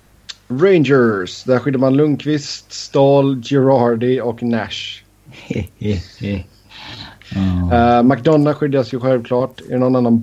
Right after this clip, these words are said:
Speaker 1: back? Nej.
Speaker 2: Nej.
Speaker 1: Ehm,
Speaker 2: Då kan vi
Speaker 1: Ste-
Speaker 2: gå lösa på sex forwards till.
Speaker 1: Ja, Stepan, Kreider, Zuccarello, J T Miller.
Speaker 2: Zibanejad.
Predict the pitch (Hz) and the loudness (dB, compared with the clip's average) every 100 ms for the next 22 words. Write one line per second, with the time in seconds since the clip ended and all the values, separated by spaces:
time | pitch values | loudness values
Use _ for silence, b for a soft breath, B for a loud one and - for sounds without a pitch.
0 | - 131 - - - 107 101 113 87 71 | 0 -2 -4 -18 -12 -10 -8 -6 -6 -6
1 | 65 - B B B - 120 117 117 113 | -8 -14 B B B -4 0 2 4 2
2 | 110 113 - _ _ _ - 131 147 147 | 0 -2 -8 _ _ _ -8 -2 2 4
3 | 143 151 143 135 127 - 135 135 - 127 | 4 4 2 0 -4 -4 -6 -6 -6 -6
4 | 113 107 107 73 - _ _ - 120 117 | -4 -6 -8 -10 -14 _ _ -8 -8 -8
5 | - 147 143 156 156 151 156 - - 151 | -4 -2 2 2 4 2 0 -6 -6 0
6 | 143 131 131 131 120 127 131 127 127 123 | 2 2 2 0 -2 -4 0 0 2 0
7 | 120 123 120 - 123 127 120 123 123 120 | 2 0 -2 -6 -6 -4 -2 0 0 2
8 | 117 117 117 117 - _ _ _ _ _ | 4 4 2 -2 -8 _ _ _ _ _
9 | - 101 104 101 95 | -10 -6 -4 -4 -6